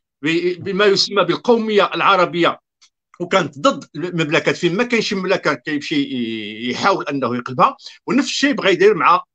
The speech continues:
ال-، ال-، ال-، المغرب، مع الدولة العريقة. فكان كيعتبر على أنه، آه، أحمد بن بلة هو اللي غادي يمثل هذه القومية العربية في المنطقة.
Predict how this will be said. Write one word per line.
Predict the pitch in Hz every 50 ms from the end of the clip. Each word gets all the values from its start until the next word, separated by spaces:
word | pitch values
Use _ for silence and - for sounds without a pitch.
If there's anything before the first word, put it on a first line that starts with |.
| _ -
ال-، | 123 120
ال-، | 117 110 104
ال-، | - - 123 - - - - -
المغرب، | - 147 139 175 196 151 - - _
مع | 117 117 127
الدولة | 135 131 117 113 - 220 208 196
العريقة. | 175 120 120 151 175 190 208 185 - 120 107 - _ _ _ _ _ _ _ _ _ _ _ _ _ _ _ _ _ _ _
فكان | - - 220 214 - - - _ _ 175 165 - 202 208 196 180
كيعتبر | - - 190 180 160 120 - - 240 247 233 180
على | 165 185 190
أنه، | 175 180 175 175 160 143 165 190 208 202 - _ _ _ _ _ _ _ -
آه، | 151 147 139 -
أحمد | 147 - - 214 220 143 143
بن | 165 147
بلة | 123 143 143 160 185 202 202 -
هو | - 127 131 156 180 208 247
اللي | 269 262 262
غادي | 240 208 220 170 160 175
يمثل | 160 160 - - 226 190
هذه | 160 143
القومية | 143 - - 165 143 127 117 113 113
العربية | 110 98 113 117 113 95 104 117 156 - - _ _ _ _ _ _ _ _ _ _ _ _ _ _ _ _ _ _ _
في | - 202 202 196 202 -
المنطقة. | 175 160 170 196 180 - 180 160 - 101 92 -